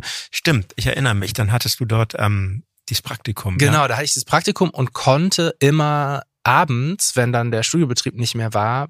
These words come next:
Speaker 2: einfach da meine Sachen machen und hab dann da zum Beispiel ein Album mit der Band Gary aufgenommen.
Speaker 1: Gary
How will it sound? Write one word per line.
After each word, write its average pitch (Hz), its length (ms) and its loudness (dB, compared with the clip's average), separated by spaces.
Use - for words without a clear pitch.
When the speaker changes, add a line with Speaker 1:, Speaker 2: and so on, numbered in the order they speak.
Speaker 2:
einfach 127 300 -2
da 127 160 2
meine 127 400 0
Sachen 135 260 2
machen 95 380 -8
und 107 180 -6
hab - 180 -2
dann 120 200 0
da 139 380 2
zum 139 200 -2
Beispiel 143 680 0
ein 123 260 2
Album 123 380 0
mit 101 200 -4
der 135 80 0
Band 95 420 -6
Gary 107 440 4
aufgenommen. 85 720 -8
Speaker 1:
Gary 147 680 0